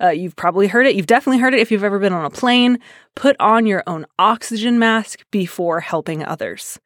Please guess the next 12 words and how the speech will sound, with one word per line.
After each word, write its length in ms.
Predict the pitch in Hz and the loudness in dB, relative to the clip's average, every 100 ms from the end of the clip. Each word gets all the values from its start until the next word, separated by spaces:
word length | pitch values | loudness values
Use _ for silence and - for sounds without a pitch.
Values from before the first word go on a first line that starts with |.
| _ _ _ _ | _ _ _ _
It's 100 | - | -8
great 340 | 240 330 370 | 0 2 2
advice 540 | 330 247 262 269 - - | 2 0 0 -2 -8 -4
if 180 | 214 214 | -4 0
you 140 | 226 | 0
are 140 | 220 208 | 2 2
on 100 | 196 | 0
a 80 | |
plane 300 | 185 - 196 | -2 -4 -2
that 100 | 185 | -4
depressurizes, 840 | 196 170 - 143 175 139 - 143 208 | -6 -8 -8 -8 -6 -8 -10 -8 0
right? 320 | 240 262 | 2 2